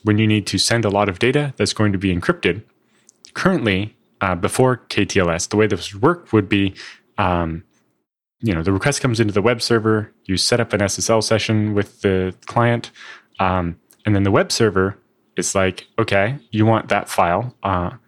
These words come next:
the web server will say, "Hey, kernel, could you read that file over there into m-, my user space memory here?" And it would do it. And then when that was done, Nginx would be like, "Hey, kernel, could you take this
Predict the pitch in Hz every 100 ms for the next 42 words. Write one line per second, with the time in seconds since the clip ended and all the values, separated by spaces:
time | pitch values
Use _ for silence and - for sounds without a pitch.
0 | _ _ _ 95 113 - 110 98 - 104
1 | 95 123 - 123 98 110 - 107 110 120
2 | 131 120 107 - - 107 107 104 98 95
3 | 92 104 117 104 101 101 95 _ - 104
4 | 98 107 101 - 104 - 104 104 95 127
5 | 156 - - _ _ _ - 98 95 92
6 | 101 - _ _ - _ _ 98 98 95
7 | 95 95 92 95 98 - - 127 113 127
8 | _ _ _ - 104 95 95 - 98 95
9 | - - 120 123 107 104 110 107 - 139
10 | - _ 110 117 113 - -